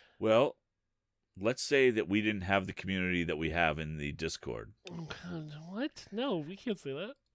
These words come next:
Speaker 1: Let's say that we didn't, uh, which is a robust, amazing community. But let's say that we didn't have that, and you were missing, oh, I don't know, a saber-tooth tail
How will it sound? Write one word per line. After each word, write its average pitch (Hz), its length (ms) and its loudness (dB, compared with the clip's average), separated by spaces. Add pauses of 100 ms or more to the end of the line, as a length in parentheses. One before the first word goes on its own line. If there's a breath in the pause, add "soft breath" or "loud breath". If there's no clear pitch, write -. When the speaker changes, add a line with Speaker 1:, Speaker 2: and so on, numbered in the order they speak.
(140)
Speaker 1:
Let's 107 240 0
say 139 180 8
that 131 140 4
we 117 100 4
didn't, 85 420 0 (360)
uh, 90 320 8
which 117 240 6
is 104 160 2
a 117 100 12
robust, 131 720 6
amazing 101 600 4
community. 76 520 -6 (680 soft breath)
But 113 300 10
let's 123 280 0
say 147 160 4
that 120 120 4
we 107 140 4
didn't 120 220 4
have 101 260 2
that, 71 240 0 (220)
and 87 260 0
you 107 180 2
were 117 140 8
missing, 95 720 0
oh, 87 100 4
I 92 120 6
don't 87 120 2
know, 80 280 2 (280)
a 87 140 0
saber-tooth 107 720 4
tail 69 480 0